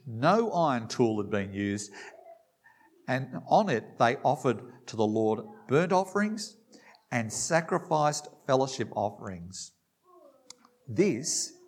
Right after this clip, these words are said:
is believed to be that altar on Mount Ebal." It's, uh, so they found it a few years ago and, and worked out that this must be the, must be the spot. It's quite a structure.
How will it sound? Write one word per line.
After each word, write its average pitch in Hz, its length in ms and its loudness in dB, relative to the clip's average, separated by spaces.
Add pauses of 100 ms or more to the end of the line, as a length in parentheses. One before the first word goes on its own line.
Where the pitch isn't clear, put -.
(140)
is 127 160 -2
believed 123 520 0
to 135 100 -2
be 104 400 -4 (880)
that - 380 -2 (100)
altar 104 460 -4 (1000)
on 104 200 -4
Mount 107 340 -4
Ebal." 101 500 -4 (1080)
It's, - 240 -8
uh, 107 400 2 (540)
so 110 240 0
they 107 120 4
found 135 300 -2
it 120 80 0
a 104 60 -2
few 120 160 -6
years 113 320 -2
ago 107 320 2
and, 107 280 -8
and 107 320 -4 (400)
worked 110 280 0
out 101 140 2
that 104 120 -16
this 104 240 -8
must 107 260 -6
be 107 140 -4
the, 95 160 -6 (180)
must 107 280 -6
be 107 80 -6
the 95 120 -8
spot. 95 420 -6 (840)
It's 117 300 -4
quite 156 340 -10
a 120 60 -8
structure. - 540 -10